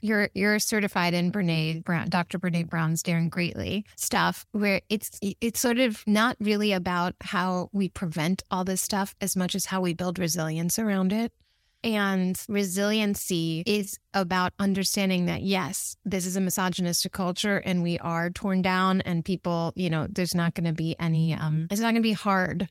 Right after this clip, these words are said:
to have that experience. But when you can normalize that experience, and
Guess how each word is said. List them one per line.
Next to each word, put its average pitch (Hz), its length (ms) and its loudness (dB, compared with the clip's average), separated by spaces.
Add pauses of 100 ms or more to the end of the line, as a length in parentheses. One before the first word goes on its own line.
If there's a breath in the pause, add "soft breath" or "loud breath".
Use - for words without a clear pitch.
to 180 120 0
have 160 220 0
that 135 160 -2
experience. 185 760 0 (200)
But 220 600 2
when 220 280 4
you 214 140 4
can 196 360 0 (160)
normalize 190 680 2
that 151 140 -2
experience, 160 960 -2 (140)
and 165 580 2